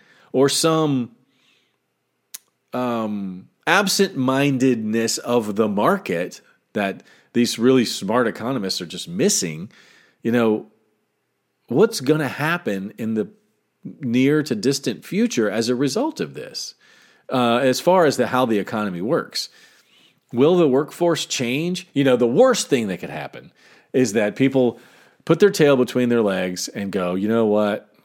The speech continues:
I gotta go back and take that seven fifty an hour job and just have my life suck all over again." You know, I feel like those people might, some people right now are having a moment of power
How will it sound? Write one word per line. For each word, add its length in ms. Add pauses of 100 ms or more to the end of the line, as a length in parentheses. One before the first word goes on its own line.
I 120
gotta 300
go 160
back 320
and 100
take 220
that 180
seven 280
fifty 300
an 60
hour 240
job 360
and 80
just 400
have 200
my 160
life 240
suck 320
all 140
over 240
again." 360 (540)
You 60
know, 80
I 120
feel 300
like 240
those 240
people 480
might, 380
some 440
people 420
right 200
now 160
are 60
having 320
a 60
moment 540
of 160
power 440